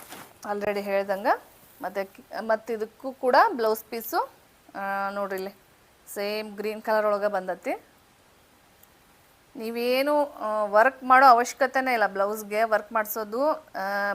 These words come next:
ಬರೀ ಇದನ್ನ ಉಟ್ಕೋರಿ ಸಾಕು. ಆ, ಒಂದು ಹಬ್ಬದಾಗ ಉಟ್ಕೊಳ್ಳಿ, ಫಂಕ್ಷನ್ದಾಗ ಉಟ್ಕೊಳ್ಳಿ, ಅಗ್ದಿ ಮಸ್ತ್ ಕಳೆ ಇರ್ತೈತಿ ಇದು.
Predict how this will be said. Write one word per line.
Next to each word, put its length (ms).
ಬರೀ 240
ಇದನ್ನ 200
ಉಟ್ಕೋರಿ 400
ಸಾಕು. 500
ಆ, 540
ಒಂದು 300
ಹಬ್ಬದಾಗ 460
ಉಟ್ಕೊಳ್ಳಿ, 480
ಫಂಕ್ಷನ್ದಾಗ 560
ಉಟ್ಕೊಳ್ಳಿ, 440
ಅಗ್ದಿ 340
ಮಸ್ತ್ 420
ಕಳೆ 220
ಇರ್ತೈತಿ 340
ಇದು. 160